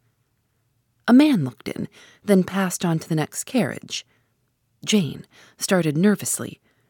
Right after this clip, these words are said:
Her eyes dilated with terror. She looked questioningly at Tuppence. "Is he one of them, do you think?" she breathed. Tuppence shook her head. "No, no, it's all right."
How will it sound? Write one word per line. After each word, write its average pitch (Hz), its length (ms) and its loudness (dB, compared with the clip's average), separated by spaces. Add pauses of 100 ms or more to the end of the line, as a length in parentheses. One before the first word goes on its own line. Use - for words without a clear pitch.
(320)
Her 214 140 0
eyes 226 300 2
dilated 127 540 -8
with 151 180 -12
terror. - 460 -2 (440)
She - 140 0
looked - 240 -4
questioningly - 640 -2 (300)
at - 100 -12
Tuppence. - 600 -8 (1300)
"Is 285 200 0
he 339 100 6
one 269 260 6
of 214 120 0
them, 113 180 -4
do - 160 -6
you 135 80 -4
think?" 131 420 -10 (300)
she - 160 -8
breathed. 139 500 -8 (1040)
Tuppence - 400 -8
shook - 220 -4
her 139 80 -6
head. 165 380 -8 (840)
"No, 240 240 8
no, 131 240 -2 (220)
it's - 200 -2
all 214 200 2
right." 196 360 -4